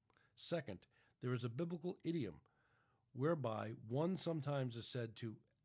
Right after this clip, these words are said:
actually do what he is merely authorized to declare. For example, Pharaoh's butler said regarding Joseph, "Me, me, he, Joseph, restored unto mine office,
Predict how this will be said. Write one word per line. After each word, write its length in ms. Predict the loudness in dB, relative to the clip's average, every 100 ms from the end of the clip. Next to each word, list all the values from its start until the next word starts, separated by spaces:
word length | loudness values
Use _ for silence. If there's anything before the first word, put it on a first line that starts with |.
| -4
actually 440 | -4 -2 -4 -4 -2
do 320 | 0 2 2
what 160 | 0 -2
he 120 | -2
is 100 | -2
merely 340 | 0 0 -2 -4
authorized 720 | -2 -2 -2 -4 -4 -6 -8
to 60 | -10
declare. 600 | -10 -10 -6 -4 -4 -8 -20 -20 -20 -20 -20 -20 _ 0
For 100 | 2
example, 560 | 2 2 2 2 -2 -4
Pharaoh's 440 | 2 4 6 4
butler 520 | 2 0 0 -2 -8 -10 _ _ -20 _ _ _ -12
said 320 | -2 2 2
regarding 500 | 0 2 2 2 0
Joseph, 460 | 2 2 0 -6 -10 _ _ _ _ _ _ _
"Me, 340 | -4 0 2 0 _ _ _ _ -20 -4
me, 480 | 2 4 6 4 -2 -8 _ _ _
he, 400 | -6 0 2 2
Joseph, 480 | 2 2 2 -2 -6
restored 600 | -8 -4 0 2 2 -2 -8 _ _ _ _ _ _ _ _ _ _ _ -2
unto 320 | 0 0 0
mine 280 | 2 2 2
office, 560 | 2 0 -4 -10 -14